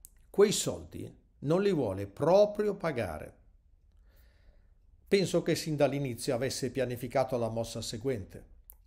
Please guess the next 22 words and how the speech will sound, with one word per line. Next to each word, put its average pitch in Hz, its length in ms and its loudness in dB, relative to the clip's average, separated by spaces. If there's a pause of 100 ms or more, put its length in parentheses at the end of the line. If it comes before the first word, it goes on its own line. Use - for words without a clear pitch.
(300)
dato 151 320 6
che 135 160 -2
la 139 100 6
realizza 139 540 2
in 120 160 -6
poco 147 260 2
più 117 200 -6
di 107 180 -10
dodici 135 440 -6
mesi. 87 400 -14 (1400)
L'anno 170 260 4
successivo, 151 520 -2
infatti, 127 680 -2
rivende 123 640 -2
a 117 100 -2
Francesco 131 560 0
Milzetti, 104 880 -10 (360)
di 101 140 -14
cui 123 180 -4
parleremo 101 540 -4
tra 95 160 -8
poco, - 500 -8